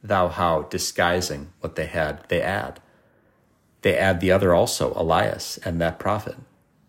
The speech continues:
For when they were not able to trip him by their flattery,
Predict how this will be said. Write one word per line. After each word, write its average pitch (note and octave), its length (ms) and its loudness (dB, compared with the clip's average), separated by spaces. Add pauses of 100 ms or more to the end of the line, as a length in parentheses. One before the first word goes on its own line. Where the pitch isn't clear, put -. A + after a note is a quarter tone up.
(120)
For - 200 -2
when G#2 180 6
they G#2 80 4
were F#2 160 2
not F2+ 340 0
able A2+ 260 -2
to - 200 -10
trip - 400 -4
him D#2 340 -6 (480)
by F2 160 2
their F2+ 160 2
flattery, F#2 580 -2